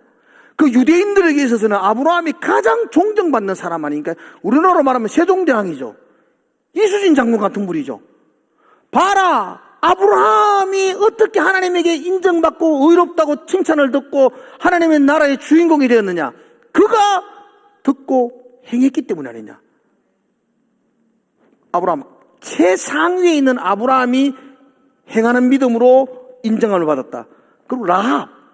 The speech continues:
사실 라합은요, 설명하기도 부끄러워요. 라합은 유대 민족도 아니에요. 가나안 원주민 사람이었어요.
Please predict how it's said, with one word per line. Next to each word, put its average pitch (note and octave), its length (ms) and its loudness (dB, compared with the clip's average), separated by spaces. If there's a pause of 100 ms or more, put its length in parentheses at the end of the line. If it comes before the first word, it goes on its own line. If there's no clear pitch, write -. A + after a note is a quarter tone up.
(540)
사실 F#3 200 -12
라합은요, C3 680 -14 (460)
설명하기도 A#3+ 600 -4
부끄러워요. C3 580 -14 (800)
라합은 F#3 500 -4
유대 F3 160 -4
민족도 A3 440 -6
아니에요. D3+ 480 -10 (560)
가나안 G3 300 -2
원주민 E3 480 -4
사람이었어요. D3 840 -10